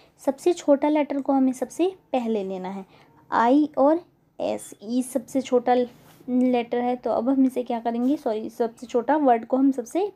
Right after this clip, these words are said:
पहले लेंगे। तो ईज हमारा सबसे छोटा वर्ड है, तो अब हम इसे ही सॉल्व करने की कोशिश करेंगे। ईज का क्या कोड हो सकता है?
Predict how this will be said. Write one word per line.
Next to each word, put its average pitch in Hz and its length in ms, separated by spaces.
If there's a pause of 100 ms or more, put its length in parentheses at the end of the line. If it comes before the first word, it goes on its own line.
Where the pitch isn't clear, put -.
पहले 214 320
लेंगे। 190 360 (480)
तो 269 220 (100)
ईज 285 220
हमारा 285 300
सबसे 254 340
छोटा 226 380
वर्ड 262 260
है, 262 120
तो - 140
अब 247 200
हम 262 160
इसे 240 280
ही 254 100
सॉल्व 240 240
करने 226 260
की - 200
कोशिश 294 380
करेंगे। 196 460 (760)
ईज 302 260
का 330 180
क्या 330 220
कोड 294 240
हो 277 100
सकता 269 340
है? 262 140